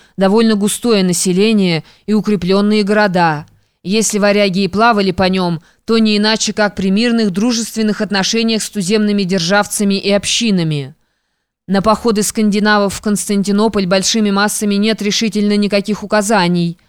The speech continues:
Да подобные походы едва ли были возможны, даже помимо помехи со стороны населения.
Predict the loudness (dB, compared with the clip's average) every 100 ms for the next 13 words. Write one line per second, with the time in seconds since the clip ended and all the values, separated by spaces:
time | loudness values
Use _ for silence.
0 | _ _ _ -8 -2 2 2 2 2 2
1 | 2 0 0 0 2 0 2 2 2 2
2 | 0 0 0 0 0 2 0 0 -2 -8
3 | _ -2 2 2 0 0 2 2 0 0
4 | 2 0 -2 -4 -4 -2 0 0 2 0
5 | 0 0 2 2 0 -2 -6 -10